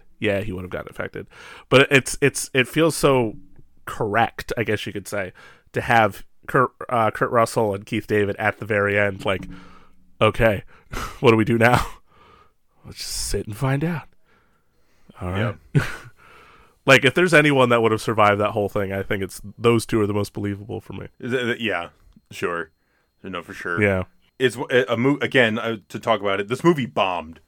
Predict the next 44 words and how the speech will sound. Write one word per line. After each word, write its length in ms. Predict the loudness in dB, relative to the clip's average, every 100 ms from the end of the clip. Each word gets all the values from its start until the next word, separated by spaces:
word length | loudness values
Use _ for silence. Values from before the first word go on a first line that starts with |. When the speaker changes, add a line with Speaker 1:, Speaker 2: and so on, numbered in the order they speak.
| 0
Speaker 1:
Mm-hmm. 360 | 0 0 -4 -8
Speaker 2:
when 120 | -10
it 60 |
came 220 | -4 -4 -4
out. 100 | -4
Like, 180 | -6 -2
it, 200 | -2 2
it 200 | 0 6
barely, 760 | 8 8 6 0 -2 -6 -8 _ _ _ -2
it 200 | 0 4
barely 440 | 6 6 4 0
recouped 420 | -2 -4 -4 -4
its 120 | -6
budget. 480 | -4 -4 0 -2 -2 _ _ _ _ _ _
Um, 640 | -2 0 0 -2 -6 -12 -10
like, 160 | -8 -8
it 60 |
was, 100 | -8
a, 140 | -10 -10
it 120 | -12
was 160 | -12 -14
like, 180 | -16 -16
a, 300 | -16 -16 -18 _
I 80 | -6
think 200 | -6 -6
once 280 | -4 -4 -4
international 520 | -4 -2 -2 -2 -6
markets 320 | -6 -6 -6 -10
came 200 | -8 -8
in, 120 | -8
it 40 |
made 180 | -10 -12 -12
almost 460 | -12 -10 -10 -12
twenty 240 | -12 -10 -8
million 260 | -8 -8
dollars 520 | -4 -4 -4 -8 -16 -18
on, 80 | -16
like, 140 | -14
a 60 | -16
fifteen 480 | -14 -14 -14 -14 -12
million 260 | -12 -10
dollar 280 | -8 -8 -8
budget. 380 | -8 -8 -4 -2
Speaker 1:
Mm-hmm. 220 | -2 -6